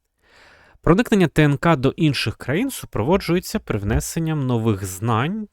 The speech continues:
нових технологій виробництва і нових виробничих відносин.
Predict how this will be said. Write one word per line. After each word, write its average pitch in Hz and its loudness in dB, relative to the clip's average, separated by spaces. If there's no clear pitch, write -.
нових 135 0
технологій 117 -2
виробництва 110 -6
і - -8
нових 120 -2
виробничих 117 -4
відносин. 139 -10